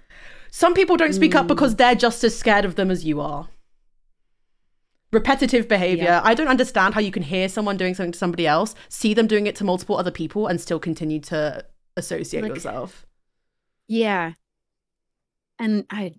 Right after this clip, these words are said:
Speaker 2: don't know. I don't understand it. I, I could never, once I know that somebody has hurt somebody close to me, I can't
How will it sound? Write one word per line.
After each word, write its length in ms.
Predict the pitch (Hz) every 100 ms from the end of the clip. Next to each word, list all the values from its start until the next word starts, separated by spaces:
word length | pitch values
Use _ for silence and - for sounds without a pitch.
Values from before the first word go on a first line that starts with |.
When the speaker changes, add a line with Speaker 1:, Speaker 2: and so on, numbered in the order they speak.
| _
Speaker 2:
don't 260 | 156 151
know. 300 | 151 139 139 -
I 160 | 196 202
don't 160 | 170
understand 480 | 147 143 143 143 139
it. 120 | 139 -
I, 340 | 196 190 202
I 40 |
could 240 | 196 - 190
never, 560 | 208 208 208 196 190 -
once 200 | 240 269
I 100 | 269
know 260 | 208 185 190
that 160 | 180
somebody 280 | - 180 180
has 240 | 180 165 -
hurt 280 | 180 180 - _ _ _ _
somebody 320 | - 208 196
close 300 | 175 170 165
to 60 | -
me, 180 | 196 190
I 120 | 185
can't 420 | 190 175 160 151